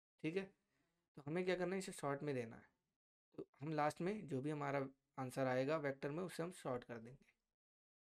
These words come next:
उसे हम शॉर्ट कर देंगे, हमारी वैल्यू वन फ़ोर ये हम रिटर्न, ये हम आंसर में भेज देंगे।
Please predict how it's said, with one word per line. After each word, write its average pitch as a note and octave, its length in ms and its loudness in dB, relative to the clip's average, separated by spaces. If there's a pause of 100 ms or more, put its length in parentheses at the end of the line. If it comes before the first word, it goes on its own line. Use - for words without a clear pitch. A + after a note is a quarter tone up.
(720)
उसे D#3+ 160 -2
हम D#3 120 2
शॉर्ट D3+ 240 0
कर E3+ 120 2
देंगे, F3+ 240 0
हमारी B2+ 280 0
वैल्यू C3 280 4
वन C3 220 -2
फ़ोर F3+ 300 -2
ये C3 120 -4
हम B2+ 160 -4
रिटर्न, C3 220 -6 (180)
ये C#3 180 2
हम D3+ 180 -4 (100)
आंसर C3 220 -4
में E3+ 140 -2
भेज - 600 -18
देंगे। C3 300 -4